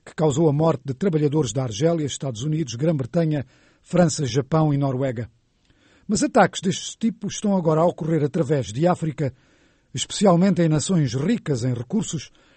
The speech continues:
mas que têm falta de segurança interna e infraestruturas. Países como a Argélia, Nigéria e Angola dependem grandemente das suas exportações de energia. Mas como estas nações estão a descobrir,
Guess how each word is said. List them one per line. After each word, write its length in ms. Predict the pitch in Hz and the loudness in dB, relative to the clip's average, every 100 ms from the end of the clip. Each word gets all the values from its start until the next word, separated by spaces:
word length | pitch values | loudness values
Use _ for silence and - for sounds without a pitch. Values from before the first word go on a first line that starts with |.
| _ _ | _ _
mas 160 | 170 170 | -2 -2
que 80 | - | 2
têm 180 | 240 | 4
falta 380 | 202 208 185 175 | 4 2 2 0
de 100 | 127 | -6
segurança 420 | - 175 156 131 | -4 0 0 0
interna 540 | 170 131 185 160 156 143 - _ _ | -4 0 0 2 0 -2 -8 _ _
e 380 | 208 170 202 226 | -2 -2 -2 -2
infraestruturas. 880 | 180 147 135 151 131 143 117 - _ _ _ _ _ _ _ _ _ | -2 -4 -6 -8 -4 -2 -4 -8 _ _ _ _ _ _ _ _ _
Países 300 | 175 165 - | 4 4 2
como 180 | 165 156 | 0 2
a 60 | |
Argélia, 520 | 170 127 170 135 110 | 2 4 2 2 -4
Nigéria 600 | 107 165 127 170 135 120 | -4 -2 2 2 2 -2
e 160 | 123 143 | -2 0
Angola 440 | 143 170 220 131 - _ _ _ _ | 2 4 4 2 -4 _ _ _ _
dependem 420 | 131 226 208 185 | -2 2 4 4
grandemente 720 | 175 233 165 160 185 165 160 - _ _ | 6 4 4 2 2 2 -2 -6 _ _
das 140 | 139 156 | -8 -4
suas 240 | 202 175 | 0 -2
exportações 600 | - 196 156 156 202 170 | -2 -8 -4 -2 0 0
de 80 | 127 | 0
energia. 460 | 147 120 147 117 98 _ _ _ _ _ _ _ _ - | 0 0 -2 -4 -8 _ _ _ _ _ _ _ _ 0
Mas 200 | 190 - | 2 2
como 240 | 214 202 | 4 4
estas 280 | 226 - 160 | 4 2 -2
nações 360 | 175 - 165 - | 0 0 -2 -2
estão 240 | - 175 | -2 0
a 40 | |
descobrir, 540 | 147 - 196 190 202 | 0 -4 -2 0 0